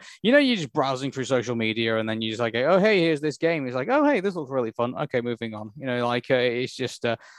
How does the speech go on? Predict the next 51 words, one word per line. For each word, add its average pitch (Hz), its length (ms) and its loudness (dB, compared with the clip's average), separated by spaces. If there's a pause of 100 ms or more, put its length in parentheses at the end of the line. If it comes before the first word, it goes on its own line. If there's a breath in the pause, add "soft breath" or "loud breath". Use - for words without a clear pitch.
I 160 80 6
do 175 80 8
apologize. 127 540 2
I 139 40 4
don't, 131 180 0
I've 120 160 -6
not 123 100 -6
really 113 160 -6
paid 117 200 -2
too 123 100 -8
much 120 280 -10 (140)
close 120 340 -4
attention 117 400 -4
to 113 220 -4 (340 soft breath)
the 131 120 4
independent 117 400 -2
scene 113 260 -4
since, 110 500 -8
uh, 110 160 2
you 110 160 0
know, 107 280 -6
um, 107 320 -8
some 113 160 -12
of 110 80 -10
the, 110 220 -8
uh, 107 140 -10
but 120 140 -4
I 170 200 2
mainly 208 240 4
hear 170 120 4
from 139 140 -4
Game 135 180 2
Grumps 120 260 -4
as 113 120 -6
well, 117 240 4
like, 107 220 -2
uh, 110 60 -6
some 117 100 -10
of 110 60 -8
the 110 60 -4
independent 107 320 -6
games 104 180 -10
that 110 80 -16
they 110 140 -4
play, 107 180 -8
and 110 80 -6
also 110 180 -6
Sony 113 460 -6
plays 104 300 -10
as 104 60 -20
well. 107 280 -10